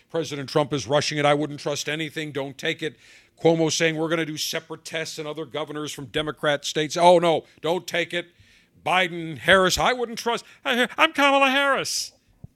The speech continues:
Oh, by the way, my new nickname for her is Kamala. Kami, 'cause she is a commie. Kamala Harris saying, "I wouldn't trust anything." J-, excuse me, excuse me, Vice President Pence, I'm speaking.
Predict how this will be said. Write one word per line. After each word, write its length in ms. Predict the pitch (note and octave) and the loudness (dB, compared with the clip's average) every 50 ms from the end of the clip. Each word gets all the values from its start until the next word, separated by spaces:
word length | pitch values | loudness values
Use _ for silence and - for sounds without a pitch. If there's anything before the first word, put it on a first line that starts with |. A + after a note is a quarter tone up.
| _ _ - | _ _ -8
Oh, 60 | D#3+ | -4
by 120 | C#3 E3 D#3+ | -2 0 0
the 80 | D#3 | 0
way, 180 | D#3 D3 C3 A2 | 0 -2 -2 -2
my 160 | A#2 C3 C3+ | -2 -2 -2
new 140 | D3+ E3 D#3+ | -2 0 0
nickname 340 | D#3+ E3 E3 D3+ C#3 C3 B2+ | -2 -2 -2 -2 -4 -4 -4
for 180 | - C3 A#2+ | -4 -6 -6
her 200 | G#2+ B2+ B2 A#2+ | -4 -4 -4 -4
is 260 | A2+ A2+ A2 - - - _ - | -4 -4 -6 -8 -10 -12 _ -14
Kamala. 580 | - - F#3 F3+ D#3 C#3 A#2+ G2+ F2+ D#2 - - _ _ _ _ _ _ _ - | -10 -8 -6 -6 -6 -8 -10 -12 -14 -16 -18 -20 _ _ _ _ _ _ _ -16
Kami, 460 | - - E3 E3 D3 A#2+ G2 D2 - _ _ _ | -10 -6 -4 -4 -4 -4 -8 -10 -14 _ _ _
'cause 120 | - - | -10 -10
she 200 | - - C#3 D3 | -8 -6 -4 -4
is 120 | D#3 C3 B2 | -4 -4 -4
a 60 | A#2 | -8
commie. 400 | - - A#2 G#2 F#2 F2 C#2 _ _ _ _ _ _ _ _ _ _ _ _ _ _ _ | -10 -12 -12 -12 -14 -18 -20 _ _ _ _ _ _ _ _ _ _ _ _ _ _ _
Kamala 460 | - - - A3+ A3 G#3+ G3 F3 D#3 | -10 -6 -4 -2 -2 0 0 0 0
Harris 260 | D3 F3 F#3 F3+ D#3+ - | 2 2 0 0 -2 -4
saying, 280 | - E3+ D#3+ E3 D#3+ - _ _ _ _ | -2 -2 -2 -4 -4 -8 _ _ _ _
"I 180 | - C4 D4 C#4+ | -2 0 0 0
wouldn't 260 | A#3+ G#3 F#3+ F3+ A3 | 0 -2 -4 -6 -8
trust 320 | - - C4 B3+ A#3 - B3+ | -8 -6 -6 -6 -4 -4 -4
anything." 280 | B3 A3 G#3+ A3+ G3 | -4 -4 -4 -4 0
J-, 100 | - B3+ - | 2 4 4
excuse 380 | B3+ - - - D4+ D4+ A#3 | 4 4 2 2 0 0 0
me, 220 | B3 B3+ A#3 A3+ - - | 0 -2 -2 -2 -6 -10
excuse 340 | A3+ G3+ - - C4 B3 G3+ | -10 -10 -6 -4 -4 -4 -2
me, 100 | A#3+ A3+ | -2 -2
Vice 240 | G#3 G#3 A3+ A3 G#3+ | 0 2 2 2 2
President 380 | - A#3+ A3+ F#3+ G3+ A3 G#3+ | 0 -2 -2 -2 -2 -6 -4
Pence, 240 | - G#3+ A3 G3+ - - | -4 -4 -4 -4 -6 -8
I'm 140 | F3+ E3+ | -8 -8
speaking. 440 | E3 - - D#3+ C3+ - B2 A#2+ D3+ | -6 -6 -6 -8 -8 -8 -12 -18 -18